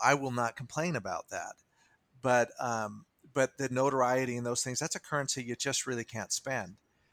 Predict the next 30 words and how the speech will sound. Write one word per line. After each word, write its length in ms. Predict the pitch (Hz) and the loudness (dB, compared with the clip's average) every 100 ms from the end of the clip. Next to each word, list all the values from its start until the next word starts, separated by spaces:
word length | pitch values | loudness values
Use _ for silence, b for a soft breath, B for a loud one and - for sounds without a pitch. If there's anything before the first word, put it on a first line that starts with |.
| _ _ - | _ _ 0
And, 300 | 131 127 113 - | 4 4 0 -8
you 100 | 143 | -2
know, 80 | 131 | 4
I 80 | 123 | 4
think 240 | 120 165 | 4 0
back 240 | - 123 - | 4 4 2
to, 100 | 123 | -2
like, 240 | 113 107 | -2 -2
um, 400 | 113 110 98 98 - _ _ _ _ _ _ _ _ - | -2 -4 -4 -10 -12 _ _ _ _ _ _ _ _ -6
I, 160 | 123 120 - | -2 -2 -2
I, 100 | 107 - | -4 -2
I, 120 | 113 - | -4 -2
I'm 100 | 127 | 2
not 160 | 139 | 4
sure 140 | - 139 | 4 2
I 40 | |
can 300 | 127 113 101 - - | 0 -4 -8 -14 -10
remember 340 | 127 120 120 | -6 -2 0
exactly 440 | 113 127 120 113 104 | 0 0 0 -2 -8
who 180 | 131 | -6
said 360 | 117 - 120 117 | -2 0 0 -2
this, 300 | 98 98 - - B B B - | -4 -4 -6 -10 B B B -6
but, 280 | 120 113 107 - | 2 2 2 -2
um, 280 | 113 107 98 | -4 -4 -6
I 60 | 139 | -6
think 180 | 202 285 | -4 -2
it 20 | |
was 120 | 151 | 2
actually 240 | 123 - - | 2 0 -2
Confucius 680 | 104 - 180 - 90 - | -8 -6 -4 -4 -4 -6